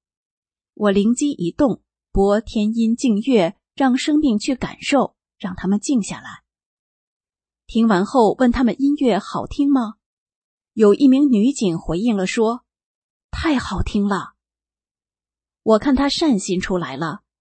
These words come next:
就告诉她，这是大法弟子创作的歌曲，有纯净心灵、度化人心的作用。我再讲真相劝善，就劝退成功了。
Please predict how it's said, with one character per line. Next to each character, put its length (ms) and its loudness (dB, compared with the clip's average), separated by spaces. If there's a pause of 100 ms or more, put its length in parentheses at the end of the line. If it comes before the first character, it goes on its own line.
(100)
就 160 -2
告 180 -2
诉 160 -6
她， 340 -8 (460)
这 160 2
是 260 0
大 300 -4
法 240 -8
弟 220 -2
子 400 -8
创 260 -4
作 160 -2
的 80 -6
歌 240 -2
曲， 400 -8 (320)
有 280 0
纯 220 -2
净 220 0
心 240 0
灵、 400 -2
度 180 0
化 220 -6
人 240 -4
心 180 -4
的 80 0
作 220 -2
用。 280 -4 (760)
我 320 -2
再 260 -4
讲 220 -4
真 200 -2
相 220 -2
劝 240 -4
善， 320 -6 (160)
就 220 -4
劝 260 -8
退 160 -2
成 240 -8
功 180 -4
了。 220 -6